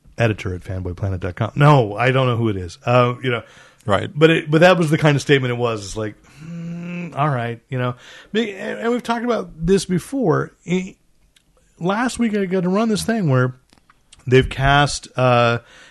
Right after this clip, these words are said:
Speaker 1: James Frain as Sarek
Speaker 2: Yes.
Speaker 1: for Star Trek Discovery, the
Speaker 2: Mm-hmm.
Speaker 1: new series that's supposed to go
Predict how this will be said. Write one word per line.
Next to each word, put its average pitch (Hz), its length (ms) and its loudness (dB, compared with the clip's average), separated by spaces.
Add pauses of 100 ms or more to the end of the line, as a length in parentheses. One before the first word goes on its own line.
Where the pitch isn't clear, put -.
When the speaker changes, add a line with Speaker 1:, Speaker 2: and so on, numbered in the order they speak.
Speaker 1:
James 135 280 2
Frain 120 560 -2
as 113 200 -2
Sarek 127 580 -2 (340)
Speaker 2:
Yes. 95 260 -2
Speaker 1:
for 127 320 4
Star 127 280 2
Trek 120 260 -2 (320)
Discovery, 110 800 -2
the 127 220 -6
Speaker 2:
Mm-hmm. 113 200 -2
Speaker 1:
new 120 260 2
series 110 560 -4
that's 110 200 -8
supposed - 360 -4
to 127 80 -4
go 110 460 -2